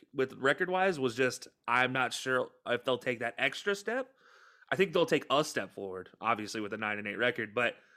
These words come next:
mine was, can they take that next, ne-, you know, the top step to become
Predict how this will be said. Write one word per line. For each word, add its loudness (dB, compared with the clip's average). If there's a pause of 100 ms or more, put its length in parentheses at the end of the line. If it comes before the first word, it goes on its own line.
(340)
mine 4
was, 2
can 2
they 2
take 0
that 0
next, -2
ne-, 2
you -2
know, 4
the 0
top 2
step -2
to -10
become -4